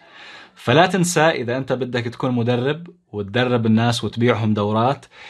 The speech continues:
بيسوى في البداية أنت تشتري دورات، أنت تستثمر في نفسك، تتعلم الأشياء اللي ناقصيتك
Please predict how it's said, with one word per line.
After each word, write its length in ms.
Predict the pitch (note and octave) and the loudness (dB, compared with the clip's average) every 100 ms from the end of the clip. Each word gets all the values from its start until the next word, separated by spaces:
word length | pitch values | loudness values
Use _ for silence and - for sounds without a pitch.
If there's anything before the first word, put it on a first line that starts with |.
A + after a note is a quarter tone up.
| - - G#2+ | -20 -10 -2
بيسوى 400 | A2+ F#3+ F#3+ F3 | 4 6 4 -2
في 80 | |
البداية 460 | C#3 B2+ D3+ D#3+ - | -2 0 2 2 2
أنت 180 | A3 F3+ | 2 0
تشتري 480 | - - - A2+ G2 | 0 -4 -2 -2 -2
دورات، 420 | F#2+ F2+ F2 F2 | -4 -4 -4 -4
أنت 180 | C3+ B2+ | -6 -4
تستثمر 580 | A#2+ - C#3 A#2 A2+ | -6 -4 -4 -2 -4
في 140 | G2 G2+ | -4 -6
نفسك، 300 | F2+ - F2+ | -6 -8 -10
تتعلم 380 | G#2+ A#2+ C3+ B2 | 0 2 2 2
الأشياء 340 | G#2+ - B2 | 0 0 2
اللي 100 | A#2 | 2
ناقصيتك 640 | G#2+ - - B2+ D3 D#3 | 0 0 -4 -2 -2 -4